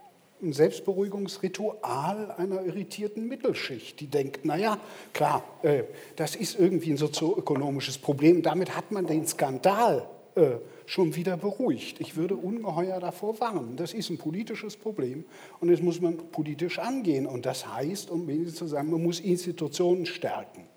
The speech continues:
Äh, insofern ist es ein Skandal, dass etwa jetzt an der Uni Halle, äh, wie blöde rumgespart wird.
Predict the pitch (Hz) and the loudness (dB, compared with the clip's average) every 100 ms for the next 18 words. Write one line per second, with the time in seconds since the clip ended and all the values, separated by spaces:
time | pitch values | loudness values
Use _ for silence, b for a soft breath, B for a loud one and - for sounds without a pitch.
0 | _ B B B 120 131 120 - B B | _ B B B 0 2 2 -2 B B
1 | B B B _ _ _ _ _ _ - | B B B _ _ _ _ _ _ -4
2 | 147 123 139 165 147 143 139 139 117 - | 0 2 2 2 -2 -6 -8 -8 -8 -6
3 | 113 113 104 120 117 110 - - 131 123 | -6 -4 -2 -2 -2 -6 -10 -6 -4 -4
4 | 120 143 131 135 139 147 113 151 202 113 | -4 -4 -4 -4 -2 -4 -2 0 0 -2
5 | - 131 123 123 - - 131 131 151 160 | -4 -2 -2 -2 -12 -8 -4 2 2 4
6 | 156 226 254 - - - 175 - - - | 4 2 0 -4 -8 -6 -10 -10 -16 -18
7 | - - | -18 -20